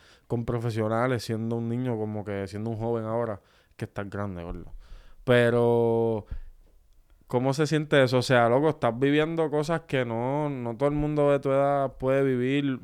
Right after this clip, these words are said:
Un equipo de B C N, Santurce, que es de los más, no es el campeón, pero tiene auge, como que ya,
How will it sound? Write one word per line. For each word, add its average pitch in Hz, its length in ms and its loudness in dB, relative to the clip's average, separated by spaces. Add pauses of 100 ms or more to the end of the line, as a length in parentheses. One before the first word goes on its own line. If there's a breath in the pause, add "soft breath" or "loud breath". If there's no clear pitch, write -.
Un 120 160 -6
equipo 135 240 -2
de 131 60 4
B 135 60 2
C 131 160 -2
N, 131 140 0
Santurce, 120 680 -2
que 117 160 -4
es 113 120 -8
de 123 100 0
los 120 120 -2
más, 113 280 -4 (180)
no 123 160 0
es 135 60 2
el 131 80 -2
campeón, 143 540 4
pero 127 300 0
tiene 117 340 0
auge, 127 480 0
como 113 320 -4
que 113 100 -2
ya, 120 320 2